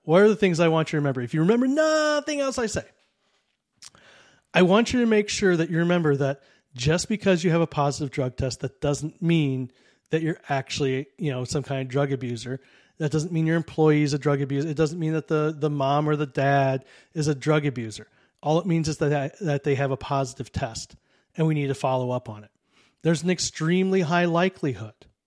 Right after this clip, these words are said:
that you can have a positive test from a non-user. And that's why it's important to use an orthogonal assay,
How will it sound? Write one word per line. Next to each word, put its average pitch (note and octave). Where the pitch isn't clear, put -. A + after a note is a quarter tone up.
that E3
you E3
can E3
have D3+
a C3+
positive D#3
test E3+
from F3
a E3+
non-user. D3+
And D#3+
that's D3+
why E3+
it's E3
important F#3
to E3+
use D3
an D3+
orthogonal D3+
assay, E3